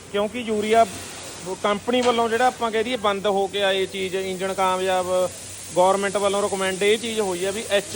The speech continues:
ਪੀ ਜਦੋਂ ਚੁਹੱਤਰ ਹੋਣਾ ਹਾਰਸ ਪਾਵਰ, ਫੇਰ ਆਪਾਂ ਯੂਰੀਆ ਤਾਰ ਕੇ ਇੱਕ ਨੰਬਰ 'ਚ ਕੰਮ ਜਿਹੜਾ ਕਹਿ ਦਈਏ ਉਹ ਹੈ। ਇਹ ਆਇਆ ਹੁਣ, ਇਹ ਇੰਜਣ ਸਕਸੈਸ ਆ ਪੂਰਾ। ਹੁਣ ਇਹ ਰੱਖ ਰਹੇ ਹਾਂ ਕੰਬਾਈਨਾਂ 'ਤੇ ਆਪਾਂ, ਅੱਜ ਵੀ ਆਇਆ ਪੰਜ ਛੇ ਇੰਜਣ ਇਹ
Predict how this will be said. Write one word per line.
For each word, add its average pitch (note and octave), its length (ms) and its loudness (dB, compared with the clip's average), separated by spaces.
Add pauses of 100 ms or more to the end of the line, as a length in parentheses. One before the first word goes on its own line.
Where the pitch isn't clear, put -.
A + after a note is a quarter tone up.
ਪੀ A3+ 100 -4
ਜਦੋਂ A3 220 0
ਚੁਹੱਤਰ A#3 380 0
ਹੋਣਾ G3+ 340 2 (520)
ਹਾਰਸ F#3+ 260 4
ਪਾਵਰ, G3+ 240 4
ਫੇਰ G3+ 280 4
ਆਪਾਂ A3+ 200 2
ਯੂਰੀਆ G#3+ 580 4
ਤਾਰ G#3+ 240 4
ਕੇ A3+ 220 2 (220)
ਇੱਕ G3+ 200 -4
ਨੰਬਰ G#3 280 -4
'ਚ G3 80 -8
ਕੰਮ G3 280 -4
ਜਿਹੜਾ G3 180 -2
ਕਹਿ G#3 180 -4
ਦਈਏ A3 140 -6
ਉਹ G#3+ 260 0
ਹੈ। F#3+ 200 2 (520)
ਇਹ A#3 220 2
ਆਇਆ F3+ 240 4
ਹੁਣ, G3 200 0 (200)
ਇਹ G#3+ 280 0
ਇੰਜਣ G3+ 240 -4 (380)
ਸਕਸੈਸ F3+ 400 -4
ਆ F#3 80 2
ਪੂਰਾ। G3 320 2 (400)
ਹੁਣ F#3 120 -2
ਇਹ G#3+ 140 0
ਰੱਖ G3+ 180 0
ਰਹੇ F3 100 0
ਹਾਂ F3+ 120 -2
ਕੰਬਾਈਨਾਂ F#3 420 -2
'ਤੇ F#3+ 80 -2
ਆਪਾਂ, F#3 360 -2
ਅੱਜ E3+ 140 -4
ਵੀ F3+ 160 -4
ਆਇਆ F3+ 240 2
ਪੰਜ F3+ 260 -6
ਛੇ F#3 140 -4
ਇੰਜਣ F3+ 220 -2
ਇਹ G#3 220 2